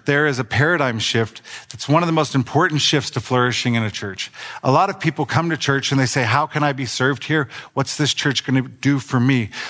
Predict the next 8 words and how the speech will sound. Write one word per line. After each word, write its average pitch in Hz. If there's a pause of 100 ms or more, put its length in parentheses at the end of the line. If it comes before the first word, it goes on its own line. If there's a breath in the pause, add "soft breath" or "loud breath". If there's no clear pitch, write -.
(120)
But 151
the 139
real 160
turn 196
that 135
has -
to 165
happen 123